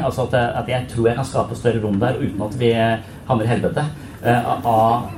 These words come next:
av den grunn. Eh, så, så, så det er, det, når jeg underviser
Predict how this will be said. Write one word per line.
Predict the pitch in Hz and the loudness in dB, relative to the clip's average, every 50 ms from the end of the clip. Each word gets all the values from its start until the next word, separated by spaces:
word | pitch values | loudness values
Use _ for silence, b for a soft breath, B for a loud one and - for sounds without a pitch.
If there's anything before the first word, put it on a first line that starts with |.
| - - | -8 -2
av | 107 104 110 | -2 2 2
den | 113 110 110 | 2 2 2
grunn. | 120 165 165 160 156 233 - - - - - - - | 0 -2 -2 -2 -4 -6 -8 -12 -14 -14 -12 -12 -2
Eh, | - 131 123 120 117 113 113 110 110 | 0 2 2 4 2 2 0 -2 -4
så, | - 143 - - | -4 -6 -4 0
så, | 135 135 123 120 120 120 | 0 0 0 -2 -6 -6
så | 139 131 | -4 -2
det | 139 143 | 0 0
er, | 135 131 127 120 120 127 120 - - - - - - - - | 2 2 0 -2 -2 -4 -6 -6 -8 -10 -10 -12 -12 -12 -6
det, | - - - | -4 -2 0
når | - 139 135 135 | 2 4 4 4
jeg | 135 135 | 4 2
underviser | 135 131 117 95 90 - 120 | 0 0 0 -2 -2 -2 -4